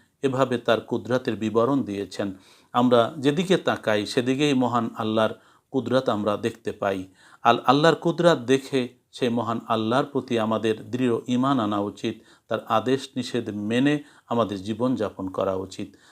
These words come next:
আল্লাহ পাক রব্বুল আলামিনের সকল অনুগ্রহকে আমরা ব্যবহার করছি, সকল অনুগ্রহ আমাদের জীবনে আমরা কাজে লাগিয়ে জীবনযাপন করছি, কিন্তু দুর্ভাগ্য তার প্রতি আমরা কৃতজ্ঞ হই না, কৃতজ্ঞতা আমরা প্রকাশ করি না।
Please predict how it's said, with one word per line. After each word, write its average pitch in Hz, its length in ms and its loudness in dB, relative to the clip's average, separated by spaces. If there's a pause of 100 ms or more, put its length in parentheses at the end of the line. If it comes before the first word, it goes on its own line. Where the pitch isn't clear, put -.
(180)
আল্লাহ 135 260 2
পাক 151 280 2
রব্বুল 139 300 4
আলামিনের 139 640 4 (160)
সকল 196 920 4
অনুগ্রহকে 151 640 2
আমরা 120 420 4 (320)
ব্যবহার 131 520 4
করছি, 117 600 -6 (220)
সকল 160 380 4
অনুগ্রহ 170 720 4 (160)
আমাদের 127 440 2
জীবনে 135 360 2
আমরা 117 260 2
কাজে 110 380 0
লাগিয়ে 120 380 0
জীবনযাপন 123 640 0
করছি, 107 480 -6
কিন্তু 110 560 -8
দুর্ভাগ্য 113 560 -2 (200)
তার 110 120 0
প্রতি 110 280 -4
আমরা 101 220 -2
কৃতজ্ঞ 120 600 -4 (340)
হই 110 120 2
না, 101 180 -4
কৃতজ্ঞতা 113 760 -6 (260)
আমরা 110 180 0
প্রকাশ - 480 -6
করি 101 240 -6
না। 98 200 -4